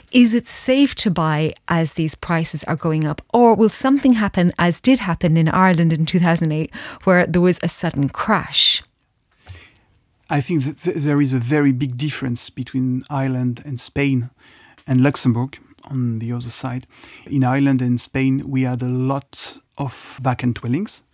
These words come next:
Speaker 2: We had an upsurge in the number of built dwellings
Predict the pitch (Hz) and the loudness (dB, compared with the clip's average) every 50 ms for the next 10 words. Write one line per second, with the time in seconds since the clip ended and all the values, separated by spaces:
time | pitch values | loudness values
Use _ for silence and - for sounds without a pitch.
0 | _ _ - - - _ - 139 139 151 - 160 151 160 151 156 160 160 160 135 | _ _ -20 -20 -20 _ -2 -2 0 0 0 -2 -2 0 0 0 0 0 0 -2
1 | - - - - 190 196 196 185 156 - - - - _ - - - _ - 165 | -4 -6 -2 0 0 2 2 0 -2 -2 -4 -6 -8 _ -20 -20 -20 _ -4 -2
2 | 151 151 151 143 143 139 147 160 170 156 160 151 143 127 - - 139 170 185 185 | 0 0 2 2 4 4 4 4 4 4 2 2 2 0 -2 -4 -2 -2 -2 -2
3 | - - - 147 147 147 156 165 180 - - - | -4 -6 -4 -2 0 0 0 -2 -4 -8 -12 -14